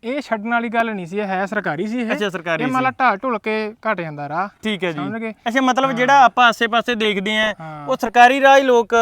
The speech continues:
Speaker 2: ਮਤਲਬ, ਆਪਦੇ ਵਿੱਚ
Speaker 1: ਉਹ
Speaker 2: ਵਾਹੀ ਜਾਂਦੇ ਆ।
Speaker 1: ਤਿੰਨ ਤਿੰਨ ਫੁੱਟ ਵਾਹੀ ਰੱਖਦੇ ਆ, ਲੋਕਾਂ ਨੂੰ ਵੱਧ ਤੋਂ ਵੱਧ ਦੋ ਮਣ ਦਾ ਫਰਕ ਪੈਂਦਾ
Speaker 2: ਹੈਂ?
Speaker 1: ਬਾਈ ਜੀ, ਕੋਈ ਕੋਠੀਆਂ ਨਹੀਂ ਪੈਂਦੀਆਂ ਇਹ ਕੰਮਾਂ ਨਾਲ।
Speaker 2: ਠੀਕ ਹੈ
Speaker 1: ਠੀਕ ਹੈ
Speaker 2: ਜੀ,
Speaker 1: ਜੀ।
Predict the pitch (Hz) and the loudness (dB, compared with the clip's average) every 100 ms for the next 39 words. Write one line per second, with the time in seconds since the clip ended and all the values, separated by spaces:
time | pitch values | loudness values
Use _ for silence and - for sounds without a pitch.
0 | 226 220 214 208 214 208 208 - 269 196 | 4 2 0 -2 6 8 8 4 2 4
1 | 196 202 165 151 233 220 226 214 220 208 | 2 2 -2 -2 -2 -2 -4 -4 -4 -2
2 | 208 240 208 202 208 208 196 202 196 208 | -2 -2 -4 -4 -6 -6 -6 -6 -4 -4
3 | 208 208 180 185 185 185 190 180 180 175 | -4 -6 -4 -6 -6 -6 -6 -8 -10 -8
4 | 180 196 277 180 196 190 202 208 185 196 | -6 -4 -6 -6 -6 -4 -4 -6 -8 -10
5 | 190 185 185 185 196 196 185 180 175 175 | -10 -8 -10 -8 -8 -8 -8 -8 -8 -10
6 | 180 220 208 190 175 160 226 | -10 -6 -2 -2 0 -2 -4